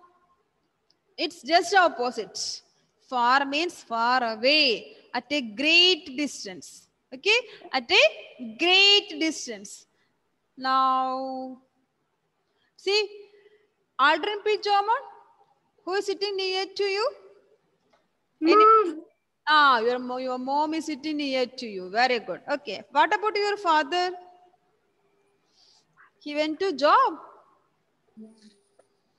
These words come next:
Speaker 2: Yes, ma'am.
Speaker 1: Yes. Okay. So,
Speaker 2: He's in Dubai.
Speaker 1: yes, tell me louder.
Speaker 2: He's in Dubai.
Speaker 1: Oh, he's in Dubai. So far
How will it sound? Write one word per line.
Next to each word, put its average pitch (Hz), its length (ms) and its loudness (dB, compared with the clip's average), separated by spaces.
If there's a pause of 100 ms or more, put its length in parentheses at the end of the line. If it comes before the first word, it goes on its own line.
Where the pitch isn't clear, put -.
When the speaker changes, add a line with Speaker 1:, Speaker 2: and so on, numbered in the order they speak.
Speaker 2:
Yes, 330 280 -10
ma'am. 403 480 4 (300)
Speaker 1:
Yes. 233 360 -4
Okay. 226 400 -6 (280)
So, 277 340 2
Speaker 2:
He's 285 120 -4
in 415 60 0 (200)
Dubai. 294 280 0 (960)
Speaker 1:
yes, 302 220 -2
tell 302 160 -4
me 359 100 -4
louder. 359 360 0 (1160)
Speaker 2:
He's 494 300 4 (100)
in 554 280 0
Dubai. - 460 4 (320)
Speaker 1:
Oh, 339 220 4
he's 220 260 -8
in 370 220 -2
Dubai. 269 600 2
So 339 120 -4
far 370 840 8